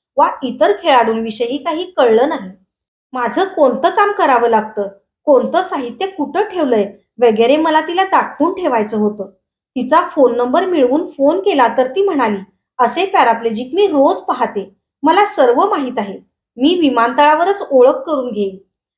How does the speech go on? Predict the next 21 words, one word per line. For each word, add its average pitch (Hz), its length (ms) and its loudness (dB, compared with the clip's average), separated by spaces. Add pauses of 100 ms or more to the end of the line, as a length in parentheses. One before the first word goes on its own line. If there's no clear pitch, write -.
(140)
विमानतळावर 254 760 0 (140)
इतर 269 380 0
खेळाडू 311 360 0
नव्हतेच. 254 640 0 (400)
बहुतेक 254 520 0
त्यांची 349 260 0
पैशाची 262 600 0
सोय 269 340 2
झाली 262 300 -4
नसावी. 202 420 -6 (540)
विमानतळावर 247 760 2
मला 311 220 0
साडीत 285 420 -2 (100)
बघताच 262 360 -2
तिचे 392 260 -2
उद्गार, 220 380 -2 (420)
"हे 330 160 2
काय, 381 300 0 (360)
आपण 302 320 2
इंग्लंडला 311 520 4
जात 370 240 -2